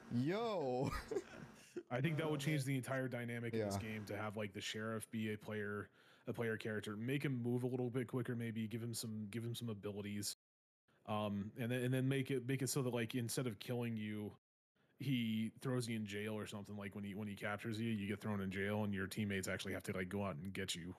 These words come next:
Speaker 1: like, go out and break you out of jail.
Speaker 2: Like,
Speaker 3: Dude, I would, I would
Speaker 2: like
Speaker 3: love
Speaker 2: Left
Speaker 3: a
Speaker 2: four
Speaker 3: cap-,
Speaker 2: Dead.
Speaker 3: a Capture the Flag style mode, man.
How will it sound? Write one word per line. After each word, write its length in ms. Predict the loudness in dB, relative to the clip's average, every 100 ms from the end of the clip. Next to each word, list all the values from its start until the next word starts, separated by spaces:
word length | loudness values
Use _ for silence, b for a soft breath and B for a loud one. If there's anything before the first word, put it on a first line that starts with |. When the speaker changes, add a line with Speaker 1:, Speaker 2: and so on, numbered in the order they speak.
| -2
Speaker 1:
like, 160 | 0 4
go 180 | 4
out 140 | 4 2
and 100 | 2
break 220 | 0 0
you 80 | 0
out 80 | -2
of 80 | -4
jail. 320 | -6 -4 -4 -6 _
Speaker 2:
Like, 300 | -4 -2 -2
Speaker 3:
Dude, 100 | -4 -4
I 120 | -4
would, 140 | -4 -6
I 80 | -4
would 60 | -2
Speaker 2:
like 140 | -2
Speaker 3:
love 80 | 0
Speaker 2:
Left 140 | -2
Speaker 3:
a 20 | 0
Speaker 2:
four 80 |
Speaker 3:
cap-, 80 | 0
Speaker 2:
Dead. 220 | 0 0 -2
Speaker 3:
a 140 | -4
Capture 240 | -4 -4 -6
the 80 |
Flag 420 | -6 -4 -2 -2 -4
style 320 | -4 -2 -2 0
mode, 240 | 0 0
man. 360 | -2 -2 -2